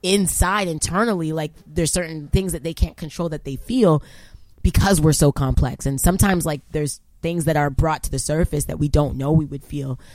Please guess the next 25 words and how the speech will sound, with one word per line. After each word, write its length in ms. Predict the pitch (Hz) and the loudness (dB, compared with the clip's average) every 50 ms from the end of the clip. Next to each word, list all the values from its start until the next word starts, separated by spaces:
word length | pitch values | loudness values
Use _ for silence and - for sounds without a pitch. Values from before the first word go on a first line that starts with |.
| - - - - - - | -20 -20 -20 -20 -6 -2
by 180 | - 160 156 143 | -2 0 0 0
somebody's 480 | - 165 147 147 143 139 139 139 131 | 0 0 0 -2 -2 -4 -4 -6 -4
success 400 | - 147 - - - 143 143 - | -4 -6 -4 -2 -2 0 0 0
or 80 | 139 135 | 0 0
non-success 720 | 131 135 139 151 170 - - 135 - - 156 139 123 - | 0 0 0 0 0 -2 -4 -6 -4 -4 -6 -4 -4 -4
as 140 | - 131 - | -2 -2 0
well. 380 | 135 151 165 170 151 139 131 - - - - - - - _ _ _ _ | 2 2 4 4 4 2 2 0 -4 -16 -20 -20 -20 -20 _ _ _ _
So 120 | - - 202 | 0 2 4
it's 140 | 202 - - | 4 4 4
definitely 340 | 226 277 311 320 302 226 | 4 4 4 4 2 2
something 300 | 180 - 190 180 180 170 | 4 4 2 2 2 -2
I 100 | 156 147 | -2 -2
think 220 | 151 - 175 175 175 | 0 0 0 2 2
about. 380 | 151 139 139 135 123 120 - - | 2 2 2 0 -2 -6 -6 -2
You 100 | 156 151 | 0 2
know, 140 | 151 143 139 | 2 2 2
I 140 | 135 147 | 0 0
definitely, 440 | 147 165 160 - 175 190 185 175 170 | 2 2 0 0 0 0 2 2 2
you 300 | 160 156 143 135 165 156 | 2 0 -2 0 0 0
know, 360 | 143 135 139 139 131 123 - _ _ _ _ _ _ - - - _ - - 143 | 0 0 0 -2 -6 -8 -12 _ _ _ _ _ _ -20 -20 -20 _ -18 -14 0
there 220 | 127 175 175 170 170 | 4 6 6 6 6
definitely 440 | 147 180 170 165 - 180 165 165 | 4 2 0 2 2 2 2 2
is 100 | 160 143 | 0 0
always 320 | 127 147 151 151 147 147 131 | 2 2 4 4 4 2 2
that 260 | 151 143 139 135 - | -2 -4 -6 -8 -12